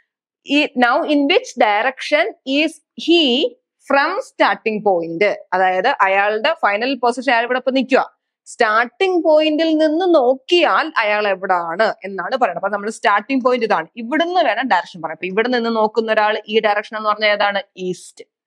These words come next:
Clear അല്ലേ? അപ്പൊ answer option ബി, ഈസ്റ്റ്. അപ്പൊ അത് ശ്രദ്ധിക്കുക, എവിടെ നിന്നാണ്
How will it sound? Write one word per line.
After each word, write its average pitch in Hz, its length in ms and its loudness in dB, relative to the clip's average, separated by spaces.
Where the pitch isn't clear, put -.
Clear 220 280 2
അല്ലേ? 220 160 0
അപ്പൊ 196 120 0
answer 196 260 -2
option 190 260 -6
ബി, 285 80 0
ഈസ്റ്റ്. - 260 -16
അപ്പൊ 330 120 -2
അത് 330 160 2
ശ്രദ്ധിക്കുക, 202 440 0
എവിടെ 277 360 0
നിന്നാണ് 269 420 0